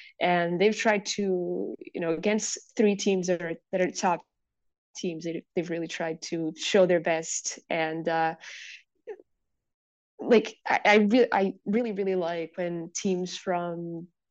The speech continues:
countries that are in, you know, the, the, the Central European countries of football, uh, you know, for Albania, for example, you know, that they show their style and their grit, and, uh, that they show that they're not, not just there to, you know,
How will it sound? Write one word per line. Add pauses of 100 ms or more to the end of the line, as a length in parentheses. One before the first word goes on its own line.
(140)
countries
that
are
in, (160)
you
know,
the,
the,
the
Central
European
countries
of
football, (540)
uh, (480)
you
know,
for (200)
Albania,
for
example,
you
know,
that (260)
they
show
their
style
and
their
grit, (220)
and,
uh,
that (520)
they
show
that
they're
not, (220)
not
just
there
to,
you
know,